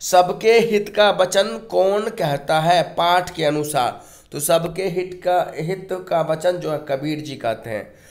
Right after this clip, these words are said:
जब आप लेसन को पढ़ेंगे तो पता चल जाएगा। ठीक है, अगला क्वेश्चन है क्वेश्चन नंबर नाइन। कानी का क्या अर्थ होता है? कानी का अर्थ होता है एक आंख से अंधा होना, एक आंख से का ना होना, ठीक है।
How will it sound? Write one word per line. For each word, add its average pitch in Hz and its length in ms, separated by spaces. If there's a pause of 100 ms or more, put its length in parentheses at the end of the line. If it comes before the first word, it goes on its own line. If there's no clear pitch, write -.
(160)
जब 151 100
आप 143 160
लेसन 165 340
को 185 160
पढ़ेंगे 165 360
तो 208 120
पता 190 260
चल 117 240
जाएगा। 92 300
ठीक 156 200
है, 285 200 (420)
अगला 196 240
क्वेश्चन 208 320
है 165 60
क्वेश्चन 180 240
नंबर 202 300
नाइन। 165 560 (400)
कानी 185 340 (340)
का 180 160
क्या 180 260
अर्थ - 200
होता 135 260
है? 123 80
कानी 147 460
का 170 140
अर्थ 147 160
होता 160 220
है 120 140
एक 175 220
आंख 147 200
से 190 260
अंधा 135 400
होना, 120 380
एक 143 220
आंख 127 160
से - 180
का - 300
ना 123 200
होना, 101 340
ठीक - 240
है। - 180